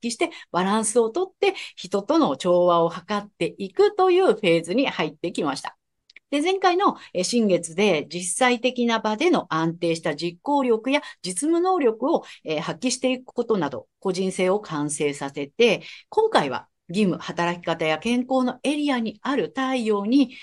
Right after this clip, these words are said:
えー、安心したい保守的な心と、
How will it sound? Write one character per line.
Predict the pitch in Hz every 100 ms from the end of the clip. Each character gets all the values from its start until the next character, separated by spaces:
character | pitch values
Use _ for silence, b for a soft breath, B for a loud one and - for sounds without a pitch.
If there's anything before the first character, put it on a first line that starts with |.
| B B
え | 180 170
ー、 | 170
安 | - 269 277
心 | - 277 269
し | -
た | 277
い | 180
保 | 175
守 | 185
的 | - 247 233
な | 233 226
心 | 214 208 277 165
と、 | 139 -